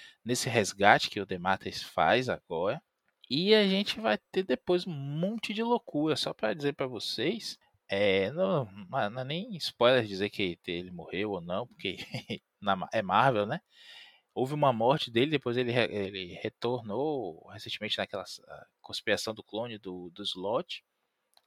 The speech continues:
Um monte de gente retornou, até o Ned Leeds retornou ali. Já falamos disso também no último programa. E ele agora tem o poder de se replicar, de criar outros Ratoses. Sei lá qual seria o plural do rato. Não tem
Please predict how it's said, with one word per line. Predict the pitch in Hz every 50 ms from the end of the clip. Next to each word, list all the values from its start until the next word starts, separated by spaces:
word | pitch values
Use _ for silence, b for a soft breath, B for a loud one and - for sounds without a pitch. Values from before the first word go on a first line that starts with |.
| _ _ - -
Um | 95 95
monte | 98 104 147 170 - -
de | - 113
gente | 98 - 110 139 - -
retornou, | - 113 - - 87 87 87 85 92 123 151
até | 127 - _ - 113 123
o | 120
Ned | 117 117 104 -
Leeds | 87 90 104 123 - -
retornou | - 104 - - 90 82 85 85 85 98 107
ali. | 101 87 82 90 120 - _ _ _ _ _ _ -
Já | - 110
falamos | 98 - 120 101 98 101 104 110 101 92
disso | 90 101 95 -
também | - 92 87 98 101
no | 98 90
último | 87 - - 92 87
programa. | - 101 92 87 90 85 90 104 139 151 - _ _ _ _ _ _ _ - - _ _ _ _ _ _ _ - - -
E | 123 135 147
ele | 147 156 170 175
agora | 170 160 151 156 165
tem | 165 - 180
o | 175
poder | - - 165 156 165
de | 170 180 -
se | - - 202
replicar, | 170 202 208 - - 240 - - 147 143 170 180 185 - - - -
de | 127 131
criar | - - 156 139 147 170 202 190
outros | 156 160 165 - 151 131
Ratoses. | - - 127 131 135 - - 107 95 - 92 - - - - - - - _ _ _ -
Sei | - - - 104
lá | 104 107 107
qual | - - 101
seria | - - 101 98 101
o | 101
plural | - - 101 95 92 92 90
do | 80 87
rato. | 98 98 95 123 - - - - _ _ _ _ _ _ -
Não | 151 151 156 160
tem | - - 165 170 175 180 175